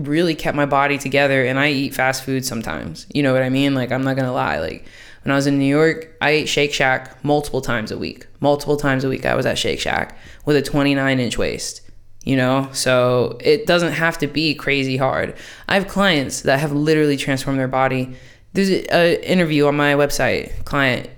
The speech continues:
Lee, she transformed her body eating Chipotle, like, every day. Like, it doesn't have to be crazy, but you do have to have structure. You do have to have structure. And I think sometimes when people haven't had structure, it's hard to,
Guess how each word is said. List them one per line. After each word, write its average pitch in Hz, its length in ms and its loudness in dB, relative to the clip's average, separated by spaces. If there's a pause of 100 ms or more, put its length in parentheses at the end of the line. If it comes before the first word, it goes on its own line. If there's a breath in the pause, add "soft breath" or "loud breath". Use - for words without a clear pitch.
(160)
Lee, 135 360 -2
she - 200 -4
transformed 147 420 -2
her 139 80 0
body 131 300 0
eating 131 260 -2
Chipotle, 127 480 0
like, 113 160 0
every 127 220 -2
day. 104 240 2
Like, 73 180 -4 (300 loud breath)
it 147 40 0
doesn't 180 200 4
have 165 280 0
to 156 80 -2
be 139 480 -2 (240)
crazy, 151 520 0
but - 200 0
you 160 80 -4
do 175 180 0
have 170 180 2
to 160 100 -2
have 139 180 -2
structure. - 680 -6 (720 soft breath)
You 170 120 -2
do 180 180 0
have 185 120 4
to 147 60 -10
have 156 180 -2
structure. 147 400 -2
And 135 120 0
I 135 60 0
think 151 220 -2
sometimes 147 480 -2
when 139 80 -4
people 165 300 -4
haven't 147 220 0
had 135 160 0
structure, 143 760 -2 (880 soft breath)
it's - 180 -2
hard 143 680 0
to, 135 720 2